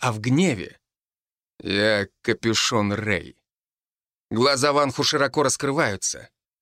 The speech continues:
Теперь Кахан видит в них страх. Надежда Ванху выстоять против него исчезает. Кахан не фокусник, который показывает трюки с разными элементами.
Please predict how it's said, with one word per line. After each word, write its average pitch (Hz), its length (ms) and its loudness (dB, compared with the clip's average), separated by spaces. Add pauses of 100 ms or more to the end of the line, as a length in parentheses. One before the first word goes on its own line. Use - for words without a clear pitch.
(260)
Теперь 127 380 0
Кахан 165 380 2
видит 156 280 0
в 156 60 0
них 160 180 2
страх. - 680 -4 (720)
Надежда 104 540 0
Ванху 117 340 -2
выстоять 113 460 -2
против 113 320 -4
него 117 300 2
исчезает. 110 920 -2 (500)
Кахан 160 440 0
не 160 80 2
фокусник, 127 680 -2
который 117 300 0
показывает 117 560 0
трюки 143 320 0
с 135 100 0
разными 123 400 2
элементами. 120 680 -2